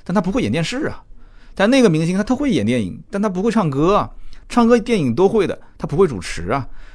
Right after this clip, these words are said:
唱歌、电影、主持什么都会的，哇，这个完美啊，那就是叫什么影视歌三栖明星。但是这种人又能出几个呢？对不对？所以我觉得这个里面啊，还是人不要对自己太过于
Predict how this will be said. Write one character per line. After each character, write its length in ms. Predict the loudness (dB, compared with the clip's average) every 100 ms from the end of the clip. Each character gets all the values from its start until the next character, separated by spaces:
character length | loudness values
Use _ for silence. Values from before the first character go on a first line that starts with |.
| -10
唱 260 | 2 2
歌、 160 | 6 4
电 260 | 4 0 0
影、 160 | -2
主 200 | -4 -8
持 260 | -6 -4 -4
什 140 | -2
么 80 | 0
都 100 | 0
会 160 | 0 -2
的， 100 | -6 -16 -20 -20 -12
哇， 240 | -12 -12 -8
这 120 | -2
个 60 | 0
完 160 | 0
美 100 | -4 -6 -16 -18
啊， 80 | -8
那 120 | -4
就 120 | -2 -4
是 120 | -2
叫 140 | -4
什 60 | -2
么 100 | -4
影 180 | -6 -8
视 200 | -8 -6
歌 200 | -2 -2
三 220 | -2 -4
栖 100 | -2
明 160 | -4
星。 220 | -2 -4 -6
但 100 | -4
是 80 | -4
这 140 | 0 0
种 160 | 0
人 100 | -2
又 80 | -2
能 80 | -4
出 160 | -6 -8
几 240 | -8 -12
个 240 | -6 -4 -4
呢？ 120 | -6 -16 -20 -20 -20 _
对 100 | 0
不 80 | 4
对？ 160 | 4 2 -4 -20 -20
所 160 | 2 6
以 180 | 6 4 0 -10 -10 2
我 140 | 4
觉 140 | 8 6
得 120 | 6
这 200 | 2 2
个 100 | 2
里 100 | 0
面 200 | -2 -4
啊， 200 | -4 -8
还 160 | -4 -4
是 460 | 0 0 0 -4 -14 -20
人 400 | -10 -6 -2 -2
不 140 | -2 0
要 180 | 0 0
对 100 | -2
自 160 | -4
己 160 | -8 -10
太 340 | -6 -4 -4 -6
过 320 | -6 -2 -2
于 420 | -2 -6 -6 -8